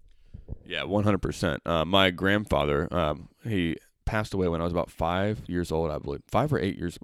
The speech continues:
in between that time frame. Um, he also was, like, the one guy in the family. He was really big into commercial real estate,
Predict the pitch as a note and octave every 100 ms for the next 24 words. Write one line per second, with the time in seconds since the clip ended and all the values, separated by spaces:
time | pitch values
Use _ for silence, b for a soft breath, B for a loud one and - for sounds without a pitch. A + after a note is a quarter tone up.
0 | B1+ B2 B2 F#2+ E2+ - E2+ E2 C#2+ B1
1 | B1 B B B B - E2+ D#2 C#2+ C#2
2 | - A2 G2 E2+ - - F2 E2 D#2 C#2+
3 | D2+ - _ _ _ - F2 E2+ D#2 D2
4 | _ _ _ _ _ _ F2 E2+ E2+ D#2
5 | D2+ D2 C#2+ C2+ - D#2 C#2+ D2+ C2+ A1+
6 | G2 G2 D#2 E2+ F2+ F#2+ F2+ F2 E2 D#2
7 | - D2 D#2 D2+ E2+ D#2 E2+ E2+ E2 D2+
8 | E2+ F#2 - F#2+ F#2+